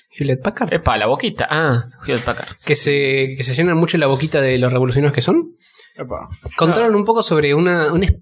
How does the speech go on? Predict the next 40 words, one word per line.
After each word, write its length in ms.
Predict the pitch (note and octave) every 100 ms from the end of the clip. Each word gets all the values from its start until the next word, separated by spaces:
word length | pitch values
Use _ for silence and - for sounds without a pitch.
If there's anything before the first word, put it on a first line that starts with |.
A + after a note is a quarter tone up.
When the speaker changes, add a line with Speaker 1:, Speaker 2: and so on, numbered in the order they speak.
| -
Speaker 1:
un 180 | F3 F#3
experimento 580 | E3+ D#3 C#3 D#3 F3
que 60 | D3+
están 180 | C3+ C#3+
haciendo, 320 | C3 D#3 E3+
que 80 | C3+
es 40 |
esta 140 | C3+ C3+
computadora 520 | B2 A#2+ B2 C#3 C#3+
loca, 460 | C3+ F3 F#3 C#3 B2 - - - - _ _
que 100 | -
básicamente 600 | E3+ F#3 E3+ F3+ G3+ F3
es, 220 | F#3 - -
dijeron, 680 | D#3 C#3 E3 F3 F#3 - _ _ - _
en 140 | D#3
lugar 220 | E3+ A3+
de 60 | A#3
usar 380 | G3+ G#3 G#3 G#3+ - _ _ _ _ _ _ _
el, 300 | F3 C#3 C#3+
la 60 | C#3+
arquitectura 460 | E3 D#3 D3+ G3+
que 80 | E3+
tenemos 300 | E3+ E3 D#3+
hoy 100 | E3
en 100 | C#3+
día, 340 | D#3 C#3 D3 D#3+ - -
que 60 |
la 80 | C3
venimos 260 | C3 D3+ -
arrastrando 580 | C3+ C3+ D3+ D3+ D#3 D#3
de 120 | C3+
hace, 360 | C3+ D3 C#3+ C#3 - - - -
desde 600 | B2+ B2 B2 B2 C3 C3
que 100 | C3+
nació 340 | C3+ C3+ F3
la 80 | E3+
computación, 580 | D3 C#3 C3+ C3+ E3 C#3
más 180 | C3+ C#3+
o 60 |
menos, 380 | D#3 D3 E3 -